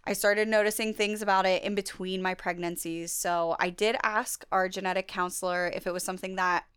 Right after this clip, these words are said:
I needed to be tested for before trying for our second baby. And she assured me that a lot of people have this gene mutation and that I didn't need to be worried. So I just went with that.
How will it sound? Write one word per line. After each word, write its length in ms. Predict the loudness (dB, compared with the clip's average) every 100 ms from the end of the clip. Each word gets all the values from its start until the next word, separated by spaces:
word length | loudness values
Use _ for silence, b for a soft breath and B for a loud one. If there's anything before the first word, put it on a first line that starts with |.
| 0
I 160 | 0 2
needed 300 | 0 -2 -2
to 60 |
be 120 | -4
tested 320 | -2 -4 -4 -2
for 260 | 2 2
before 420 | 2 -2 2 2
trying 400 | 2 0 0 0
for 140 | -2 -2
our 160 | 0
second 380 | -4 -6 -8 -8
baby. 480 | -6 -6 -6 -6 -10 B B B B B B _
And 540 | 4 6 6 6 2 -2 _ _
she 220 | -4 -2 0
assured 320 | 2 2 2
me 180 | -2 2
that 240 | 2 2 _ _ _
a 60 | -6
lot 380 | 0 4 4 4
of 100 | 0
people 300 | -8 -6 -6
have 300 | -2 -2 -2
this 180 | -8 -10
gene 300 | -8 -6 -6
mutation 580 | -8 -10 -10 -10 -12 -12
and 160 | -8 -4
that 200 | -4 -4
I 120 | -6
didn't 320 | -4 -6 -6 -8
need 160 | -10
to 60 | -8
be 140 | -8
worried. 540 | -2 0 0 0 -4 -8 _ _ _ _ _ -18 -10
So 420 | -2 2 4 4
I 160 | 2 0
just 220 | 0 -4
went 200 | -2 -2
with 120 | 0
that. 320 | 2 4 4